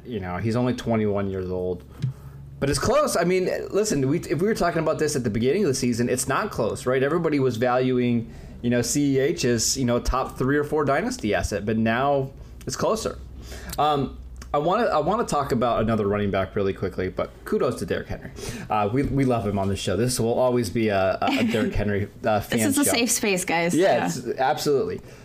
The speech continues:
Speaker 1: Uh, let's talk about Ronald Jones because this was somebody who, I, I mean, I've never seen a value go up and down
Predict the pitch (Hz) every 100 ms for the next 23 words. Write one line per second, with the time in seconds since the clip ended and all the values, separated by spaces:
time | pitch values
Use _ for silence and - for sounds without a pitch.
0 | - - 139 269 269 262 240 220 208 185
1 | 170 151 151 143 113 107 123 - 135 135
2 | 131 139 160 208 208 - 165 147 147 139
3 | 135 - 131 - 139 143 131 147 151 143
4 | 143 135 - 127 117 - 110 117 113 113
5 | 113 113 113 123 123 113 113 110 110 110